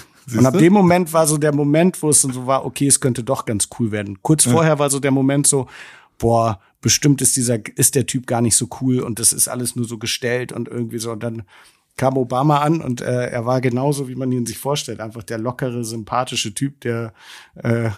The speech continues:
Speaker 2: beim zweiten Tag dann irgendwie sagt schon, „Hey, what's up, Bro? Are you good?“ Und so.
Speaker 1: Also,
Speaker 2: Also
Speaker 1: sah dieses, also das Selfie sah aus, als ob du, also Best Friends, als ob du den seit zehn Jahren, seit College-Zeit, als ob du der College-Freund wärst.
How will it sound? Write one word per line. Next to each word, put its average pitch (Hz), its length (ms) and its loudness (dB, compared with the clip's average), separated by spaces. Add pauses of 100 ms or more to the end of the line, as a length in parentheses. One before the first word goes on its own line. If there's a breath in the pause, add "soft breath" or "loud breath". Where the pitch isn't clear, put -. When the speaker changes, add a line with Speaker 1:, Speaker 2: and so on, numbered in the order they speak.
(200)
Speaker 2:
beim 117 200 4
zweiten 131 420 0
Tag 135 320 0
dann 123 160 -4
irgendwie 123 240 -4
sagt 123 300 -2
schon, 127 140 0
„Hey, 143 220 4
what's 131 180 2
up, 147 200 -2
Bro? 143 320 2
Are 120 100 -4
you 123 160 -4
good?“ 151 260 -2
Und 131 140 -6
so. - 160 2
Speaker 1:
Also, 151 140 -2 (220 loud breath)
Speaker 2:
Also 165 180 6
Speaker 1:
sah 185 200 6
dieses, 156 240 -2
also 147 200 2
das 135 200 4
Selfie 175 440 4
sah 143 240 2
aus, 147 280 2
als - 220 -4
ob 147 220 -2
du, 127 360 2 (680)
also 120 220 0
Best 131 300 0
Friends, 135 300 0
als - 100 -4
ob 131 120 -4
du 139 80 2
den 127 100 2
seit 127 180 0
zehn 151 300 2
Jahren, 127 240 2
seit 113 180 -2
College-Zeit, - 640 0
als 135 100 0
ob 165 160 -4
du 202 160 6
der 101 140 -2
College-Freund 92 640 -4
wärst. 107 320 -8